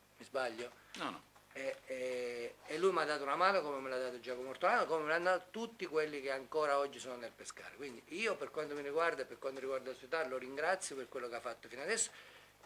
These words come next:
Speaker 1: e mi auguro che continuerà a farlo, eh, da sponsor, magari nel futuro quando avrà più tempo, ma tanto lui è giovane, quindi c'ha più tempo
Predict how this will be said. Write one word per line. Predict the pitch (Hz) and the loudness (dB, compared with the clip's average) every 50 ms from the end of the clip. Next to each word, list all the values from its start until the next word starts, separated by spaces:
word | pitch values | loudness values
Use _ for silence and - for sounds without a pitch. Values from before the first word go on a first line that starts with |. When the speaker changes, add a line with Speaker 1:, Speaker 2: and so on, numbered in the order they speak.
| - - - - - | -20 -20 -20 -10 -6
Speaker 1:
e | 139 139 | -6 -4
mi | 143 143 156 170 | -2 2 6 10
auguro | 185 196 - 165 165 151 139 | 10 10 10 10 6 4 2
che | 135 139 - | 2 -2 -2
continuerà | - 147 143 135 139 135 143 143 139 143 | -2 -2 -2 -2 -4 -2 0 2 2 2
a | 139 | 2
farlo, | - - 175 165 139 123 123 113 110 - - - _ - - | 6 8 8 8 8 6 2 -4 -8 -10 -14 -20 _ -20 -16
eh, | 123 117 113 113 117 117 113 117 113 110 110 110 104 | -14 -14 -12 -10 -10 -8 -8 -8 -8 -6 -6 -6 -4
da | 104 123 113 | -2 -2 -2
sponsor, | 107 - - - 190 208 202 170 135 - 147 139 135 123 131 123 117 | -2 2 6 8 8 8 8 6 4 0 0 0 2 2 2 0 0
magari | 123 123 123 139 151 160 151 139 | -2 -4 -2 0 2 2 0 0
nel | 131 131 123 | -2 -6 -8
futuro | - - 143 127 160 160 160 147 135 123 | -8 -8 -8 -6 -2 -2 0 0 0 0
quando | 131 131 135 135 | -2 -2 0 -2
avrà | 135 139 139 139 | 0 0 0 0
più | - - 135 123 | 0 -6 -12 -6
tempo, | - 156 147 151 143 135 127 127 120 | -4 -2 -2 -2 -2 -2 -2 -2 -2
ma | 123 127 | -2 -2
tanto | 123 135 131 123 120 117 | -2 -2 -2 -2 -4 -4
lui | 127 127 123 | -4 -4 -4
è | 120 113 | -4 -4
giovane, | 110 131 131 123 113 110 104 107 | -4 -4 -2 -2 -2 -4 -6 -8
quindi | 107 120 117 110 | -10 -12 -12 -12
c'ha | 107 - 117 - | -12 -12 -12 -10
più | - 120 107 - | -10 -12 -10 -8
tempo | - 117 110 104 110 | -8 -8 -8 -8 -10